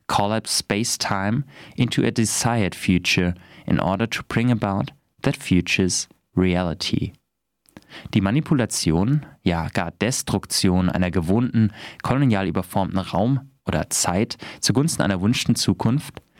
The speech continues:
könnte auch in der Transgender V H S stecken, die uns Moore Mother im Musikvideo von Kiji B K präsentiert. Das Gesicht der Künstlerin dort ist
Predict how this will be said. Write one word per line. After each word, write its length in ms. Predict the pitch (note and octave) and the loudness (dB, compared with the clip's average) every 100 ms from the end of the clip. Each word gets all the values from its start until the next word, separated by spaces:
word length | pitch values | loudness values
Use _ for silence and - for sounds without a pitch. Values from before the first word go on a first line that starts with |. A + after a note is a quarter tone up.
| - _ | -20 _
könnte 300 | - D#3 C3 | 0 2 2
auch 320 | D#2+ F2 - - - - | -2 -4 -12 -18 -12 -2
in 120 | G#2 | 0
der 120 | G2 | 0
Transgender 800 | - - G2 A2+ - - F2+ F2+ | -2 -2 -2 -2 0 0 2 0
V 80 | E2+ | 2
H 320 | E2 F#2 - | 2 2 -2
S 300 | - A2 - | -2 -4 0
stecken, 560 | - - E2 - E2 E2+ _ _ _ - | 0 0 -2 0 0 -2 _ _ _ 0
die 80 | G2 | 0
uns 180 | F2+ - | 2 2
Moore 200 | F#2+ G2 | 2 2
Mother 360 | G#2+ A2+ A2+ - _ _ - - | 2 0 -2 -6 _ _ -20 -2
im 100 | B2 | 2
Musikvideo 680 | A2+ F#2 G#2 - F#2 F2+ F2+ | 4 4 0 2 2 4 2
von 400 | - F#2+ F2 - | 0 -2 -2 -2
Kiji 460 | - G#2+ F2+ G2 | 2 2 4 4
B 200 | F#2 G2 | 4 2
K 420 | F2+ - E2+ F#2+ A#2+ _ _ | 0 -2 0 0 -2 _ _
präsentiert. 760 | - F2+ F#2 G#2 - F3 - - _ _ _ _ _ - | -4 -2 0 0 0 0 -2 -12 _ _ _ _ _ -6
Das 200 | G#2 - | -4 0
Gesicht 300 | F#2+ A2+ - | 2 2 0
der 60 | A2+ | -2
Künstlerin 600 | - A2 - B2 A#2 G#2+ | 0 0 0 0 2 2
dort 300 | A2 A#2 - | 0 -2 -4
ist 340 | F2+ - - | -4 -6 -10